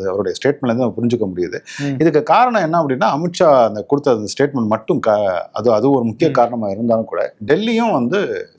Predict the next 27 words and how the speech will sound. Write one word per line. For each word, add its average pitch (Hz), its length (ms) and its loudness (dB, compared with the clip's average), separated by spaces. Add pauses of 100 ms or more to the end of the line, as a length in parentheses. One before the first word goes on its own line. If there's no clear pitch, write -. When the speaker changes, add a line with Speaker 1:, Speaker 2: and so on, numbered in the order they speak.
(120)
Speaker 1:
செங்கோட்டையன்ட்ட 156 460 0
சில 131 220 -2
சிக்னல்ல 131 500 0
கொடுத்துருக்கு. - 560 -10
Speaker 2:
ம். 143 260 -2 (280)
Speaker 1:
"கொஞ்சம் 135 240 2
அமைதியா 120 340 2
இருங்க" 87 460 -4 (140)
Speaker 2:
ம். 127 200 -8 (140)
Speaker 1:
அப்படிங்கிறத 123 640 2 (100)
சொல்லியிருக்கு. 101 340 -2
நீங்க 123 180 2
நினைச்சு 143 200 0
பாருங்க, 117 520 -2
Speaker 2:
ம். 143 140 -4 (640)
Speaker 1:
இங்க 117 300 4
எடப்பாடி 131 240 0
பழனிசாமி 120 500 0
தலைமையில 107 640 0 (280)
அதிமுக 127 340 0
எம் 117 280 0
எல் - 20 0
ஏக்கள் 107 220 -2
கூட்டம்லாம் 107 300 0
நடக்குது 92 380 -4
சட்டமன்றத்துல. 113 480 -4
Speaker 2:
ஆமா. - 300 -20